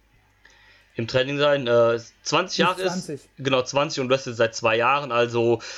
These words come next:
Speaker 1: ne, ich denk, da ist auf jeden Fall noch Luft nach oben und, äh, ich denke, Potenzial ist da schon da.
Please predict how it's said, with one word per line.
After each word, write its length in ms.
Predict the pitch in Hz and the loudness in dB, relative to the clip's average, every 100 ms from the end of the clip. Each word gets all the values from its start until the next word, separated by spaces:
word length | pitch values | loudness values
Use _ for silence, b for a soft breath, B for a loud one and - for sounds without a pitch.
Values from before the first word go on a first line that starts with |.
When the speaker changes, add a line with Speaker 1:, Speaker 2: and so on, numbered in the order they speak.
| B - | B 2
Speaker 1:
ne, 180 | 139 147 | 4 4
ich 120 | - | 0
denk, 180 | 139 135 | -2 0
da 140 | 127 | 0
ist 140 | 127 | 2
auf 120 | 131 123 | 0 2
jeden 160 | 135 | 0
Fall 140 | 131 123 | 2 0
noch 140 | 107 | 0
Luft 220 | 131 - | -6 -2
nach 160 | 123 113 | -4 0
oben 300 | 139 139 120 | -2 0 0
und, 240 | 117 110 | 0 2
äh, 320 | 120 117 113 110 _ _ B B B B | 4 6 4 0 _ _ B B B B
ich 120 | 120 | -2
denke, 180 | 156 151 | -2 -2
Potenzial 540 | 139 170 160 - 151 165 | -2 0 0 2 0 0
ist 160 | - | 2
da 400 | 139 135 120 107 - | 2 2 -2 -6 -10
schon 320 | - 139 117 | 0 0 2
da. 360 | 120 170 311 | 2 2 0